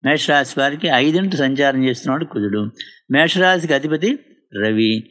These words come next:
కుజుడు అక్కడ సంచారం చేస్తున్నాడు, అంటే మిత్రక్షేత్రంలో సంచారం చేస్తూ ఉన్నాడు. కాబట్టి చక్కగా వాళ్ళకి ఆరోగ్యంగా ఉంటుంది,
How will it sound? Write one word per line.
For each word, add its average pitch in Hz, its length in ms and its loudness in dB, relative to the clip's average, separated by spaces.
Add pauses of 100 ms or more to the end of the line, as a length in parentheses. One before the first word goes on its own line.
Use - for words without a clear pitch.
(400)
కుజుడు 240 240 4
అక్కడ 170 180 0
సంచారం 139 500 0
చేస్తున్నాడు, 117 460 -2 (220)
అంటే 170 220 0 (440)
మిత్రక్షేత్రంలో 160 1040 0
సంచారం 143 600 0
చేస్తూ 135 360 -2
ఉన్నాడు. 107 360 -2 (440)
కాబట్టి 202 380 2 (640)
చక్కగా 131 400 0 (640)
వాళ్ళకి 139 380 2 (1500)
ఆరోగ్యంగా 135 680 2
ఉంటుంది, 135 440 -2